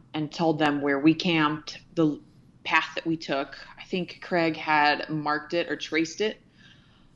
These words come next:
on, um, one of the mapping systems to make sure. I don't know if, I don't think he had onX, but I think he might have had, like, Base Map or something, and just tracked where he, where we went and the path that we took. 'Cause by the end of the,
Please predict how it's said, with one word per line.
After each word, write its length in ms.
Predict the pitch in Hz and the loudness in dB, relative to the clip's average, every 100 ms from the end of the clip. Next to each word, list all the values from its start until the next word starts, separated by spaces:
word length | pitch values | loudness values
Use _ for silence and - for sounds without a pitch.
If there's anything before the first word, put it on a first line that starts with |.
| _ | _
on, 440 | - 165 165 165 170 - - - | -2 4 6 4 2 -6 -18 -6
um, 600 | 165 147 143 139 139 143 - _ _ _ _ _ | 0 2 0 -2 -6 -10 -14 _ _ _ _ _
one 180 | 185 208 | 0 2
of 60 | 180 | 4
the 60 | |
mapping 400 | 143 139 147 143 | 4 2 2 -4
systems 460 | 139 135 - 135 143 | -8 -8 -10 -12 -10
to 100 | 151 | -8
make 160 | 147 | -8
sure. 400 | - 143 143 147 - | -6 -2 -2 -4 -8
I 20 | |
don't 120 | 160 160 | -8 -8
know 80 | |
if, 60 | 147 - - - - - | -8 -12 -20 -20 -14 -4
I 60 | |
don't 120 | 190 | -2
think 120 | 175 165 | 2 4
he 60 | |
had 100 | 147 | 6
onX, 360 | 139 139 139 - | 6 4 2 0
but 100 | - | -6
I 40 | |
think 120 | 151 147 | -2 -2
he 60 | |
might 120 | 151 147 | 0 0
have 80 | |
had, 220 | 143 143 - | 0 -2 -2
like, 160 | 156 143 | -2 2
Base 180 | 143 135 | 2 2
Map 240 | 143 - | -4 -4
or 60 | 147 | -4
something, 420 | 156 147 151 147 | -6 -6 -6 -6
and 140 | 147 | -6
just 340 | - 165 - - | 4 4 4 2
tracked 460 | 170 147 151 - | 6 6 6 0
where 680 | 156 151 147 143 143 139 - | 0 4 4 2 0 -4 -12
he, 580 | - - 156 139 143 - - - - | -14 -2 0 0 -2 -4 -10 -18 -8
where 180 | 160 170 | 2 4
we 120 | 151 | 4
went 200 | 131 117 - - | 2 -2 -6 -10
and 100 | 147 | -6
the 40 | 151 | -4
path 260 | - 127 - | 0 -2 -2
that 100 | - | -8
we 80 | 143 | -8
took. 180 | - - | -8 -6
'Cause 140 | 160 | -2
by 180 | 160 190 | 2 4
the 140 | 202 | 4
end 100 | 247 | 4
of 80 | 254 | 2
the, 360 | 190 - - | -2 -4 -8